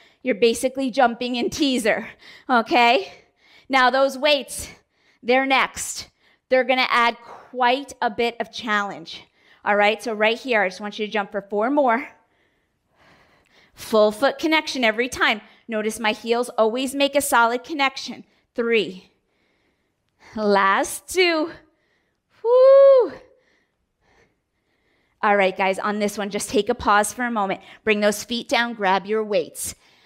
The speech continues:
Again, this is only if you felt comfortable with the last three layers. If you didn't, I want you to stay where we just were at and practice there,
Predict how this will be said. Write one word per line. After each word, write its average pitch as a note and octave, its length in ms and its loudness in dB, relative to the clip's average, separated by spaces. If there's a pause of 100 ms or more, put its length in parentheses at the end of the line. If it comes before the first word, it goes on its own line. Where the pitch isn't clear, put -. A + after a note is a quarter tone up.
Again, A3 460 -2
this A3+ 160 -2
is A#3+ 180 -8
only B3 380 -4
if C#4+ 120 -8
you D4 120 -8
felt D4+ 300 -2
comfortable C4+ 500 0
with B3+ 100 0
the C4 80 0
last A3 320 0
three A#3+ 180 -8
layers. G#3 440 0 (300)
If A#3 180 -2
you B3+ 100 -4
didn't, B3 380 -2
I A#3+ 80 2
want A3+ 220 0
you A#3+ 80 -6
to A#3+ 60 -6
stay A#3+ 240 0
where A#3 140 2
we A#3 160 -4
just A3 300 -4
were A#3 120 0
at G#3 280 0
and B3 140 -12
practice G#3+ 540 -8
there, F#3 380 -4